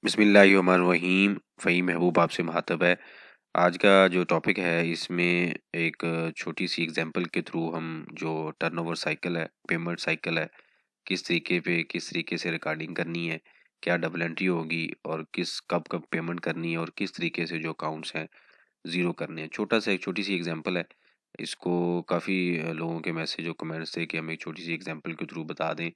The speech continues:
कि किस तरीके से सिस्टम में रिकॉर्ड करना है, कब पेमेंट करनी है और किस तरीके से अकाउंट को ज़ीरो करना है। तो एग्जांपल हम लेते हैं कि for example एक मिस्टर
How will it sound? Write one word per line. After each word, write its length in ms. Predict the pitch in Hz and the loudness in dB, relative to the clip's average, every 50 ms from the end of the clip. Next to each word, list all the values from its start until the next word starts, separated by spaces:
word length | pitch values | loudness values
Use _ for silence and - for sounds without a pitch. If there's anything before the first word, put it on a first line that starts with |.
| - - - - - - _ - | -12 -20 -20 -20 -20 -20 _ -10
कि 100 | - 82 | -10 -8
किस 220 | 82 - 92 87 - | -4 -4 -4 -4 -2
तरीके 320 | - 85 82 - - 85 | -2 -4 -2 -2 -4 -4
से 120 | 82 90 82 | -4 -4 -6
सिस्टम 340 | - - 78 - - - 87 | -6 -6 -8 -6 -6 -6 -4
में 80 | 87 85 | -4 -4
रिकॉर्ड 300 | 85 - 82 80 80 80 | -4 -2 -2 -2 -2 -4
करना 300 | - 85 80 82 82 82 | -6 -8 -6 -6 -4 -4
है, 120 | 82 80 78 - | -4 -4 -4 -4
कब 140 | 80 80 - | -6 -6 -6
पेमेंट 260 | - 160 80 82 82 80 | -10 -8 -8 -8 -10 -8
करनी 300 | - 82 78 78 80 80 | -6 -6 -6 -6 -6 -6
है 60 | 80 80 | -6 -6
और 160 | 80 80 - - | -6 -8 -6 -6
किस 140 | 90 85 - | -8 -8 -8
तरीके 260 | - - 76 - 80 | -8 -10 -8 -8 -10
से 100 | 78 82 | -10 -10
अकाउंट 340 | 82 - - 76 76 76 - | -10 -10 -10 -10 -10 -12 -14
को 180 | - - 92 - _ - - - - - | -12 -12 -12 -12 _ -20 -20 -18 -12 -8
ज़ीरो 200 | 87 87 80 80 | -8 -6 -6 -6
करना 280 | - - - - - | -8 -8 -10 -10 -12
है। 80 | - - _ - - - - - - - _ - | -14 -16 _ -20 -20 -20 -20 -20 -20 -12 _ 4
तो 60 | - | 4
एग्जांपल 460 | 101 92 95 104 101 101 - 123 117 | 4 6 8 6 6 8 8 6 8
हम 120 | 113 110 107 | 8 8 8
लेते 300 | 95 87 - - 98 95 | 8 6 6 6 4 6
हैं 200 | 95 95 95 95 - | 6 6 4 2 2
कि 180 | - - 90 - - 90 - 180 | 2 4 6 6 6 6 4 2
for 200 | - - - - | 4 4 4 4
example 480 | 92 85 87 87 - 156 - - 87 - - - | 4 4 2 2 0 2 2 2 2 2 -2 -2
एक 380 | 85 82 82 82 82 - - - 87 87 87 - - - - - - - _ _ _ _ _ - | -2 0 0 0 -2 -2 -2 0 0 0 0 -2 -6 -16 -20 -20 -20 -20 _ _ _ _ _ -10
मिस्टर 580 | 82 82 80 80 78 - - - 87 82 82 | -8 -4 -2 -2 -2 -2 0 2 2 2 2